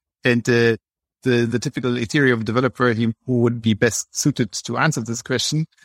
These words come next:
is simply not used in a payment structure where in, uh, <laughs> in six months they might lose money or they mi-, uh, despite being right. And I mean, it's,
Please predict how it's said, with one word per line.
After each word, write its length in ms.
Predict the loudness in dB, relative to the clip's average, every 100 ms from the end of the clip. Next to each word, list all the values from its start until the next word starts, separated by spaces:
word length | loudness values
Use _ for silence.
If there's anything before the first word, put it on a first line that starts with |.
| _ _
is 160 | -2 0
simply 320 | 0 0 0
not 280 | 0 0 -2
used 340 | -2 -2 -4
in 80 | -2
a 40 |
payment 340 | 0 0 0 -2
structure 600 | -2 -2 -2 -2 0 0
where 500 | 2 2 4 2 0 _ _ _ -2
in, 480 | 2 4 2 0 -2
uh, 520 | 0 2 2 2 -2 -2
<laughs> 120 | -2 0
in 220 | 0 0
six 300 | -2 -4 -2
months 320 | -2 -2 -4
they 280 | 0 2 2
might 480 | 2 0 0 -4 -6
lose 240 | -4 -2
money 280 | 0 2 2
or 160 | 2 2
they 160 | -2 -2
mi-, 140 | -2
uh, 480 | -2 -6 -4 -4 -6
despite 420 | -10 -4 0 0 0
being 180 | 0 2
right. 320 | 0 0 -2
And 160 | -2 0
I 40 |
mean, 180 | 2 2
it's, 240 | 0 -6